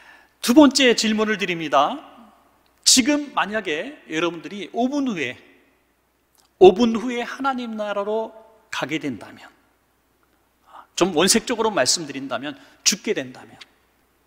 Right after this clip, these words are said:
하나님이 동일한 질문을 하시고 계신다면 "한 가지 소원을 내가 들어주겠다."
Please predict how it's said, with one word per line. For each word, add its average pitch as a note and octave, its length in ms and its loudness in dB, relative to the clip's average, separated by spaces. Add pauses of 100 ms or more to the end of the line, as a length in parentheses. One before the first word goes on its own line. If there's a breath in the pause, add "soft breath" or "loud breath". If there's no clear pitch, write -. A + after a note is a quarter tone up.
(920 soft breath)
하나님이 F#3 520 0 (220)
동일한 C#3+ 360 0
질문을 C3 540 -6 (100)
하시고 D3+ 400 -6
계신다면 A2+ 720 -6 (1400 soft breath)
"한 A3 240 -2
가지 G#3 220 4
소원을 C#3 500 0
내가 A#2+ 180 -8
들어주겠다." - 760 -12